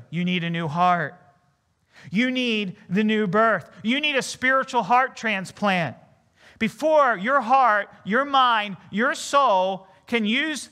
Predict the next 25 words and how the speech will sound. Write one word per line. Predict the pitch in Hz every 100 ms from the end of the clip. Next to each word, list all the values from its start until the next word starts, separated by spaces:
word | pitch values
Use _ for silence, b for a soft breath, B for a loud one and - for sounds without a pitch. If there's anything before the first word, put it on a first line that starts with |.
| _
free | - 233 285 311
will | 277 285 247 185 - -
to | 220
choose | 185 269 240 160
God, | 262 277 254 202 190 175 b b -
we | 196 294
are | 294
reading | 240 254 247 233
here, | 196 214 226 220 B 180
you | 190 294 320
need | 269 220 220 233 214
a | 254 277
new | 294 311
heart. | 233 233 170 127 - - _ _ _ _ B B -
No | 208 285 320
surgery | - - 294 302 202 233 226
but | 175 240 196 160
God's | 262 277 208 202 190 b -
can | 233 208
fix | - 302 - 254
your | 294 294
mind | 247 202 202 190 B -
and | 226 208
your | 233 262
heart | 185 214 196 175